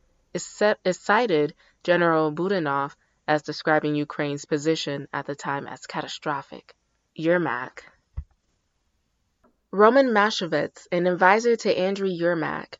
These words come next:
President Volodymyr Zelensky's chief of staff, also offered a clear-eyed assessment in a briefing, the document says.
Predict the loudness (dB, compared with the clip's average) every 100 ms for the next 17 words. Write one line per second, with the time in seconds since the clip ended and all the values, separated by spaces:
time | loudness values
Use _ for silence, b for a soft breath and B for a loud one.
0 | -4 2 2 2 0 0 -2 -6 -2 2
1 | 2 2 0 0 0 0 0 0 -2 -6
2 | -10 -8 -8 -8 -10 -6 -2 0 0 -4
3 | b b b 2 2 2 2 2 0 0
4 | 0 -2 -4 -4 -2 2 2 2 0 -4
5 | -4 -4 -4 -6 -4 -6 -2 -2 -2 -6
6 | -8 -8 -4 -4 -4 -8 -12 -10 -8 -8
7 | -10